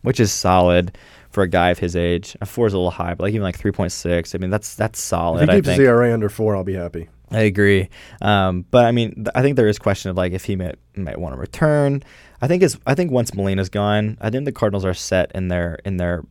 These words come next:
Speaker 1: pace of moving forward.
Speaker 2: I agree.
Speaker 1: Um, and so it'll be a last dance kinda year, though, with some of their veterans, because here's the thing is that, guess what? The year after next, Cardinals are gonna have to find a catcher.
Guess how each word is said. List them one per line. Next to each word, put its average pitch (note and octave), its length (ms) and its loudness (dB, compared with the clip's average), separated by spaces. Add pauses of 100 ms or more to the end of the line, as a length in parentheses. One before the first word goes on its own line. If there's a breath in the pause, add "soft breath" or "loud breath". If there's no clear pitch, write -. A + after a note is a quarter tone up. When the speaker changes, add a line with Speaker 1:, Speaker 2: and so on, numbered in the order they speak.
Speaker 1:
pace F2+ 300 -4
of F2 100 -8
moving E2+ 300 -6
forward. - 500 -10 (220 loud breath)
Speaker 2:
I A2 80 -4
agree. G2 160 -4
Speaker 1:
Um, F2 320 0
and A#2+ 160 0
so A#2 400 6
it'll C#3 180 4
be D#3+ 100 8
a F3+ 60 4
last D3 300 2
dance C#3+ 200 0
kinda B2+ 240 0
year, A#2 180 2
though, C#3+ 140 2
with G2 120 0
some G#2+ 120 -4
of A2 60 0
their G2 100 0
veterans, G2+ 380 0
because G#2+ 260 0
here's D#3 160 2
the C#3 80 0
thing D#3 220 -2
is F#2+ 120 -2
that, F#2+ 180 0 (220)
guess A2 240 2
what? D3 280 2
The G#2 80 -4
year C3 200 2
after C3 260 0
next, G#2+ 460 -2
Cardinals C3 280 -2
are - 20 -4
gonna G#2+ 120 -2
have G2 100 -2
to - 80 -20
find G2 160 -2
a F#2 60 -2
catcher. G2+ 480 -2